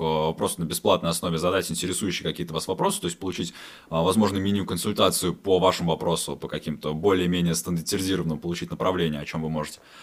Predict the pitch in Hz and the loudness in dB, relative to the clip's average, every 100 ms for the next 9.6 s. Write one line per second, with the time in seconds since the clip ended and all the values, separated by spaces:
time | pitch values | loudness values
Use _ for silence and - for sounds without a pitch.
0 | - 95 98 101 87 - 104 92 101 - | -4 2 4 4 0 2 2 2 0 2
1 | 196 208 - - - - - 110 135 160 | 2 2 -12 -20 -18 -20 -4 0 4 4
2 | 147 113 101 - 110 120 120 104 110 101 | 6 8 6 6 6 6 6 4 4 2
3 | 104 92 101 104 90 92 95 92 87 87 | 2 4 4 4 0 2 0 0 0 0
4 | 87 87 - 98 98 92 92 92 92 110 | 0 -2 0 2 2 0 0 0 2 0
5 | 92 85 80 78 78 - - 95 98 101 | 2 0 0 -2 -2 -4 0 2 4 2
6 | 92 85 87 90 80 85 82 80 82 95 | 2 2 2 0 2 2 2 0 0 -2
7 | 107 107 90 - 85 104 92 87 87 82 | 0 2 0 0 -2 0 0 -4 -4 -2
8 | 98 98 113 98 85 82 104 107 107 90 | 0 2 2 2 0 2 2 6 4 4
9 | 82 80 160 - 78 | 0 2 2 2 -2